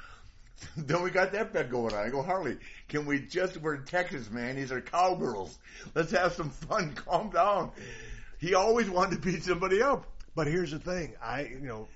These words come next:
Speaker 2: it was, uh, word on the street was Harley was one tough cat that you didn't wanna
Speaker 1: <laughs> Would
Speaker 2: mess
Speaker 1: you
Speaker 2: with.
Speaker 1: think?
Speaker 2: So, but, but I, I never heard about him getting in a whole lot of fights. But he was always,
Speaker 1: Oh.
Speaker 2: didn't they, didn't you take him to Japan with you a couple times as,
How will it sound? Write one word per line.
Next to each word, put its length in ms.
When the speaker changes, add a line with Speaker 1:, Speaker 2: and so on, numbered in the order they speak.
Speaker 2:
it 80
was, 260
uh, 400
word 360
on 80
the 80
street 240
was 140
Harley 300
was 160
one 220
tough 280
cat 220
that 160
you 80
didn't 180
wanna 160
Speaker 1:
<laughs> 20
Would 80
Speaker 2:
mess 160
Speaker 1:
you 80
Speaker 2:
with. 100
Speaker 1:
think? 260
Speaker 2:
So, 260
but, 240
but 160
I, 140
I 160
never 240
heard 200
about 200
him 80
getting 160
in 80
a 80
whole 160
lot 140
of 100
fights. 320
But 180
he 160
was 220
always, 340
Speaker 1:
Oh. 160
Speaker 2:
didn't 140
they, 260
didn't 240
you 120
take 260
him 140
to 60
Japan 420
with 140
you 60
a 60
couple 220
times 420
as, 280